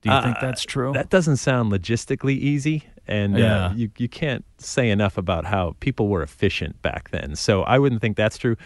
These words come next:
Speaker 2: Those headstones are actually put in much later, um, because they're, they're all cast iron and they've been painted. So, uh, so that particular cemetery, it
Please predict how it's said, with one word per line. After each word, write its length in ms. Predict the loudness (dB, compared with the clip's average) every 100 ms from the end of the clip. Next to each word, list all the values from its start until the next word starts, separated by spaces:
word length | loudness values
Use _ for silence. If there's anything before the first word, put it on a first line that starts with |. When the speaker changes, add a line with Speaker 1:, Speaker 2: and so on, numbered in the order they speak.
| -20 -6 4
Speaker 2:
Those 200 | 4 4
headstones 480 | 0 0 -4 -2 0
are 80 | 0
actually 280 | 0 -4
put 220 | -6 -2 0
in 100 | 0
much 240 | -2 -2
later, 340 | -2 0 -2 -6 -8 -2
um, 280 | -2 -2
because 460 | -4 -2 -2 -2 -8
they're, 360 | -10 -4 -2 -2
they're 180 | -2 0
all 100 | 0
cast 340 | -2 -4 -2
iron 340 | -2 0 -2 -4 -12 -20 -6
and 120 | -2
they've 140 | -2 -2
been 120 | -4
painted. 400 | 0 0 0 -4 -8 -20 _
So, 460 | -2 4 4 4 0
uh, 240 | -6 -8
so 160 | -6 -2
that 200 | 0 -2
particular 400 | -6 -8 -4 -4
cemetery, 560 | -4 -2 -2 -2 -4 -4
it 140 | -6